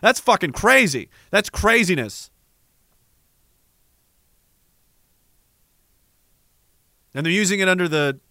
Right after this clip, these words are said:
using the, the guy, the, the secret weapon, guilt and shame.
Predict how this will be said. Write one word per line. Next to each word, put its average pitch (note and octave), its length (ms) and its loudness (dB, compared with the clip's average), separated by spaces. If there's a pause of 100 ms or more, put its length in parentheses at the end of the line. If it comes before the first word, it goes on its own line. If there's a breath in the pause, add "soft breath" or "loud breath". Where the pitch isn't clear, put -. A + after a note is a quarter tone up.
(100)
using E3+ 340 -4
the, D3 220 -6
the C#3+ 140 -4
guy, D#3+ 220 -2
the, D#3 120 -4
the D3 200 -4
secret A3 360 -6
weapon, A3+ 360 2
guilt G#3+ 400 0
and C3 100 -6
shame. F3+ 680 0